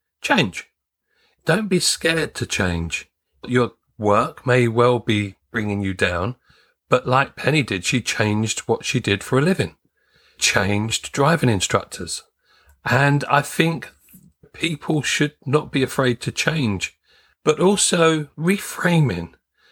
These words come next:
We always say things in the negative, but if we get into the habit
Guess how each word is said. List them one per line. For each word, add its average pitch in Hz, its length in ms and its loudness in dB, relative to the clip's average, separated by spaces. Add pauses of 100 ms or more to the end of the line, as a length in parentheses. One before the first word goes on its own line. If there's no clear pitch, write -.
(140)
We 123 140 2
always 135 240 2
say 131 340 2
things 110 360 -2
in 101 140 0
the 95 80 0
negative, 95 580 -2
but 175 120 -2
if 131 160 -6
we 170 340 0 (380)
get - 140 -2
into 135 360 0
the 113 120 2
habit 117 640 0